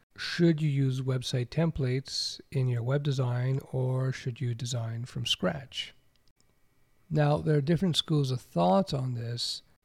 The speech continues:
but let me tell you my experience when I was running a web design firm several years ago. What I discovered, well, let me put this into context first. This was back in the late nineties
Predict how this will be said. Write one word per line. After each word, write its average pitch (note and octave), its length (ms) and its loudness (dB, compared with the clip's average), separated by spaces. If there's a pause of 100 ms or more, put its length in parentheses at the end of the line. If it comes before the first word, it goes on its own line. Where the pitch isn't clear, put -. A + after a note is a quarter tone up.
(160)
but C#3+ 80 0
let E3 140 0
me F#3 80 2
tell E3 180 2
you C#3+ 140 4
my C#3 320 2
experience B2 760 -2 (760)
when C#3 260 4
I C3 80 4
was B2+ 240 0
running C#3 640 4
a B2 60 0
web C3 260 -2
design B2+ 480 -2
firm A#2+ 560 -6 (400)
several C3+ 380 -2
years D3 220 -2
ago. A#2+ 340 -12 (580)
What D#3+ 300 2
I G3 80 4
discovered, D3 760 0 (680)
well, D#3+ 240 4
let F3 100 2
me F3 100 4
put - 160 -2
this B2+ 180 0
into A#2+ 160 -2
context C3 720 -2
first. A#2+ 480 -4 (320)
This F3+ 160 0
was D#3 120 0
back C#3 440 -2
in B2+ 160 -2
the A#2 240 -4
late C#3 320 -2
nineties B2+ 640 -2